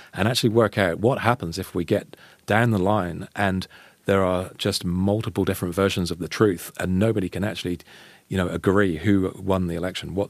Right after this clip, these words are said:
and the re-, the result is disputed. And then what is the process to then work through and actually in-, ensure that the trust levels in the country don't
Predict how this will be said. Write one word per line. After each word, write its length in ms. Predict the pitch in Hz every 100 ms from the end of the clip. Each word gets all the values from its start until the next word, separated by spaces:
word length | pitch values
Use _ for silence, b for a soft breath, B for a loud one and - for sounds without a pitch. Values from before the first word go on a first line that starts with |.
| -
and 200 | 98 92
the 80 | 87
re-, 220 | 85 87
the 100 | 98
result 300 | 87 98 104
is 160 | 95 -
disputed. 560 | 85 - 107 104 160 - B B B B -
And 180 | 95
then 120 | 95 90
what 140 | 113
is 120 | 110
the 80 | -
process 500 | - 98 98 82 -
to 100 | 90
then 320 | 87 90 87 - B
work 220 | 92 98
through 240 | - 87 85
and 80 |
actually 500 | 90 82 - 82 82 - B B B B B
in-, 180 | 90 85
ensure 460 | 87 85 - 95
that 180 | 87 85 - -
the 120 | 92
trust 360 | - - 107 -
levels 240 | 95 87
in 80 | 85
the 60 | 82
country 260 | 92 90
don't 340 | 87 90 87